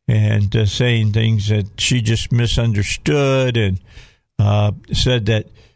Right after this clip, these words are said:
she was a victim of sexual abuse, and that meant that she couldn't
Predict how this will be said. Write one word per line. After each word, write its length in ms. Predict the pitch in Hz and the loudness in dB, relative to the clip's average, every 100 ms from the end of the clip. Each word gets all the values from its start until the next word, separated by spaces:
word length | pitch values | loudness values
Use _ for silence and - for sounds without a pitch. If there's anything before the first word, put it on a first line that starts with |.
| _ | _
she 560 | - - 143 147 143 135 | -4 0 2 2 0 0
was 260 | 117 110 | 0 0
a 80 | 107 | 0
victim 600 | 104 127 127 123 117 113 | 0 -2 0 0 0 0
of 220 | - 113 | 0 0
sexual 560 | - 135 127 - 120 110 | 0 0 0 0 0 0
abuse, 600 | 92 117 139 135 - - - - _ _ _ | 0 0 2 0 -2 -8 -14 -20 _ _ _
and 420 | 117 117 113 110 | 0 2 2 2
that 240 | 120 120 - _ _ _ _ - | 2 0 -6 _ _ _ _ -2
meant 440 | 120 120 120 110 | 2 2 0 0
that 140 | 117 107 | -2 -2
she 300 | - 127 110 | 0 0 0
couldn't 540 | - 120 - 110 107 | -2 -2 0 0 -2